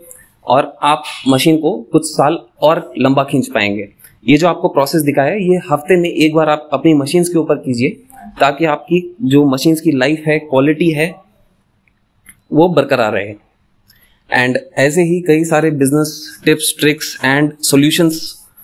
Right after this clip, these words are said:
जानने के लिए आप हमारा showroom visit कर सकते हैं या फिर हमारी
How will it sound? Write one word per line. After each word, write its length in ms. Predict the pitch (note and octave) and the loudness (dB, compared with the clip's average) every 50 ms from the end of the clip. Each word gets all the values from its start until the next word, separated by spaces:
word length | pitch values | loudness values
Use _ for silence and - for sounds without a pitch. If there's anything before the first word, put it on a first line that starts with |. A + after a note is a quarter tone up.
| _ _ _ - | _ _ _ -6
जानने 340 | A2 A#2 C3+ C#3 D#3 E3 D#3 | -2 0 2 2 2 0 0
के 80 | D3 C3+ | 0 0
लिए 240 | A#2+ C3 E3 A#3 A#3 - - - | -2 -2 -4 -4 -8 -6 -2 -2
आप 160 | C#3 D3 C#3+ C#3 | -2 0 0 -2
हमारा 360 | C#3 C#3 C3+ C3+ C#3+ C#3+ D3 C#3+ | 0 0 0 2 0 0 -2 -2
showroom 340 | - - D3+ D3+ E3 F3+ F3 | -2 0 2 2 2 2 2
visit 240 | D3 C#3+ C#3 D3+ C#3 | 2 0 -2 -2 -2
कर 140 | - C#3+ B2+ | 0 -2 0
सकते 280 | C3 C3+ - - C#3 | 0 -2 -4 -2 -2
हैं 220 | C3+ B2+ D3 F3+ F3+ - | 0 0 -2 -4 -2 0
या 160 | B2 B2+ C3 | 0 0 2
फिर 140 | C3+ D#3+ D3+ | 2 0 0
हमारी 340 | C#3+ C3+ C3+ C3+ C#3 C#3 | 0 2 0 2 0 0